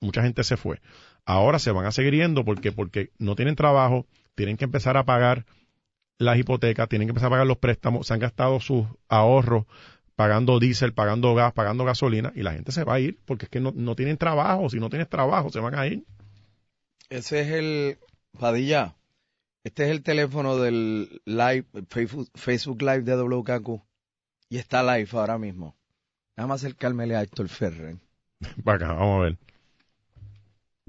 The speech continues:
Speaker 2: Carmen Yulín dijo, Carmen Yulín dijo aquí el jueves que ella no va a correr para la gobernación en el dos mil veinte por el Partido Popular.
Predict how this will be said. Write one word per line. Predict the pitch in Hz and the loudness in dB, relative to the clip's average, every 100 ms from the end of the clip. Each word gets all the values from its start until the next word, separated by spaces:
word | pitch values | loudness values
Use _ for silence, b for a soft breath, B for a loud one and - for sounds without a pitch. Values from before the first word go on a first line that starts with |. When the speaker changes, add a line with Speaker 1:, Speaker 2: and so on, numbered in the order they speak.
| - - _ _ - - - _ - - - - - - - - | -16 -16 _ _ -20 -20 -20 _ -20 -20 -20 -20 -18 -18 -16 -16
Speaker 2:
Carmen | 117 113 110 | -14 -8 -6
Yulín | 110 107 113 117 | -6 -8 -8 -8
dijo, | 139 143 143 139 123 117 107 107 - - - - - - | -8 -6 -6 -6 -8 -8 -10 -12 -18 -20 -20 -20 -20 -10
Carmen | 117 110 107 | -6 -4 -4
Yulín | 101 98 95 | -4 -6 -6
dijo | 107 117 | -4 -4
aquí | 120 - | -6 -4
el | 117 | -6
jueves | 110 123 120 98 85 90 _ _ _ _ - _ _ - - - - _ - - | -4 -2 -2 -4 -8 -14 _ _ _ _ -20 _ _ -20 -18 -18 -20 _ -20 -10
que | 117 107 | -6 -4
ella | 101 107 | -2 -4
no | 113 | -2
va | 117 | -4
a | 123 | -2
correr | 123 117 117 95 - - - - - - - - - - - | -4 -4 -6 -8 -16 -20 -18 -18 -18 -18 -18 -18 -20 -20 -6
para | 120 110 | -4 -2
la | 110 | -4
gobernación | 104 104 104 101 117 117 113 - _ - | -4 -6 -6 -6 -6 -8 -10 -18 _ -14
en | 110 107 | -8 -6
el | 101 120 | -6 -6
dos | 110 | -6
mil | 110 113 | -4 -4
veinte | 120 120 117 | -4 -6 -6
por | 95 110 98 | -8 -8 -8
el | |
Partido | - 95 - 98 95 | -8 -10 -8 -8 -8
Popular. | 87 92 107 95 87 | -8 -10 -8 -8 -8